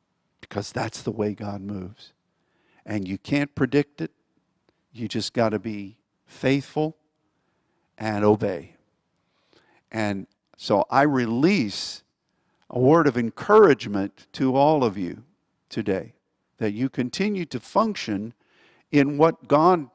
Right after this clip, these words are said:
has called you to be. Um, you know, we have a really unique mission.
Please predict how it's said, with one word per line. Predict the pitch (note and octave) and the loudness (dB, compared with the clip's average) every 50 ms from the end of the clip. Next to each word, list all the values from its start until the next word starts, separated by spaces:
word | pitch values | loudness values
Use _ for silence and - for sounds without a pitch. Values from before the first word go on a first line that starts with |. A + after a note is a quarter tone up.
| _ - C3 | _ -6 -2
has | D3+ D#3+ - - | -2 -2 -2 -2
called | - - F3 D#3 D#3 D#3 D3 C3+ | -2 2 4 4 4 4 2 -2
you | D3 D#3 D#3+ | -2 -2 0
to | D3 D#3 | -2 -2
be. | C#3+ E3+ F#3+ G3 D#3+ G#2+ - - A#2 _ _ _ _ _ _ _ _ _ _ _ _ _ _ _ _ _ _ _ _ _ _ _ _ _ _ _ - | -2 -2 -2 -2 -4 -6 -8 -10 -14 _ _ _ _ _ _ _ _ _ _ _ _ _ _ _ _ _ _ _ _ _ _ _ _ _ _ _ -12
Um, | A2 A2 A2 A2 G#2+ A2 A2+ A2+ _ _ _ _ _ _ _ _ _ _ _ _ _ _ _ _ _ _ _ _ _ _ _ _ _ _ _ _ _ _ _ _ _ _ _ _ _ | -8 -6 -4 -4 -4 -6 -10 -14 _ _ _ _ _ _ _ _ _ _ _ _ _ _ _ _ _ _ _ _ _ _ _ _ _ _ _ _ _ _ _ _ _ _ _ _ _
you | - C#3+ B2 D3+ | -6 -2 0 2
know, | C3+ - F3 F3 F#3 E3+ - - _ _ _ _ _ _ _ _ _ _ - | 2 4 4 4 2 2 0 -6 _ _ _ _ _ _ _ _ _ _ -6
we | D#3 F#3 G#3 | -2 2 4
have | G#3 G#3 F#3 C#3+ | 4 4 6 6
a | C3+ | 6
really | B2+ C#3 D3 D#3+ E3+ F3 F3 F3 | 6 6 6 6 6 4 2 0
unique | E3 D3+ D3 C#3 C#3+ C#3+ C#3+ D3 D3+ D3 - - | 0 2 2 2 2 2 0 0 0 -2 -4 -4
mission. | C#3 D3 D3+ D3+ - - - G2+ G2+ G#2+ G#2+ G#2+ D#3+ | 0 0 0 0 0 -4 -8 -8 -8 -8 -12 -16 -20